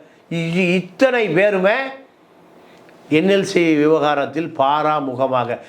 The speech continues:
மத்திய அரசாங்கத்தை எதிர்த்து அரசியல் செய்வதற்கு, அது மக்களுக்கு, மக்களோடு சேர்ந்து போராடுவதற்கு இவர்கள் ஒரு சதவீதம் கூட தயாரா இல்ல. இது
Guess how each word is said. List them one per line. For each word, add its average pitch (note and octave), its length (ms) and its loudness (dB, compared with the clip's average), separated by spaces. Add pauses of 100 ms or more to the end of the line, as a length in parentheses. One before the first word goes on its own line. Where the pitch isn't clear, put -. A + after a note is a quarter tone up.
(180)
மத்திய C#3 380 0
அரசாங்கத்தை C3 920 -2 (160)
எதிர்த்து G#3+ 840 2
அரசியல் A#3+ 520 0
செய்வதற்கு, G#3+ 520 2
அது A3+ 80 0
மக்களுக்கு, A3 760 0
மக்களோடு A3+ 460 0
சேர்ந்து A3 240 0
போராடுவதற்கு A#3+ 840 0 (300)
இவர்கள் G#3+ 420 0 (120)
ஒரு C4+ 280 4
சதவீதம் C#4+ 440 2
கூட C#4 120 0
தயாரா B3 300 0
இல்ல. G3 300 -4 (600)
இது B3+ 520 0